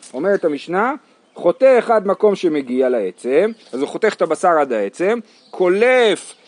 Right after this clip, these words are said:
עד שמגיע לפרק וחותך, זאת אומרת, הוא מקלף את הבשר מהעצם כלפי חוץ, ואז עד שהוא מגיע למקום שיש מפרק בין שתי עצמות, והוא יכול בעצם לפרק את מה שיצא החוצה ביחד עם הבשר שהוא קילף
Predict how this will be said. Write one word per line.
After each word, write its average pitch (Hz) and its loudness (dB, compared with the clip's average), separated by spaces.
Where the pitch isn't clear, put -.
עד 208 2
שמגיע 165 0
לפרק 254 2
וחותך, 147 -2
זאת - -12
אומרת, 160 -4
הוא 180 -2
מקלף 185 -4
את 196 -4
הבשר 185 0
מהעצם 175 -2
כלפי 147 -2
חוץ, 214 -2
ואז 196 0
עד 208 0
שהוא 214 -2
מגיע 208 2
למקום 202 0
שיש 208 0
מפרק 202 0
בין 185 -4
שתי 220 -4
עצמות, 220 0
והוא 175 -2
יכול 196 2
בעצם 196 -2
לפרק 202 -2
את 190 -6
מה 190 -4
שיצא 165 -4
החוצה 247 0
ביחד 214 2
עם 185 -4
הבשר 196 0
שהוא 180 -4
קילף 170 -4